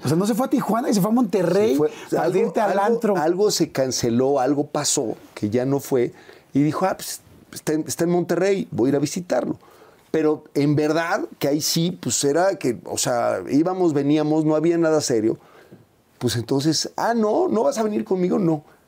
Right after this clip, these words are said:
Speaker 2: "A ver, entonces", se llama Fernanda. "Fernanda, ven". "No, no, no, ¿a dónde van?". "Fernanda, quiero hablar contigo". "No, no, espérate". Que...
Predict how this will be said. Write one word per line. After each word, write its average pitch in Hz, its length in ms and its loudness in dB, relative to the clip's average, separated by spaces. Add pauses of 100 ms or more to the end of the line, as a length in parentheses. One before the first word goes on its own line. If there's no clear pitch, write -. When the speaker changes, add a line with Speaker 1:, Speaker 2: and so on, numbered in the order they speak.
(180)
Speaker 2:
"A 165 120 -2
ver, 185 180 2
entonces", 175 440 -2
se - 120 -6
llama 127 260 -2
Fernanda. 113 480 -2 (300)
"Fernanda, 175 440 0
ven". 175 240 0 (640)
"No, 269 220 2
no, 330 200 2
no, 320 160 2
¿a 320 40 2
dónde 330 260 2
van?". 302 280 2 (260)
"Fernanda, 240 320 2
quiero 247 180 2
hablar 233 180 2
contigo". 220 300 0
"No, 349 260 2
no, 392 140 0
espérate". 392 520 0
Que... 349 140 0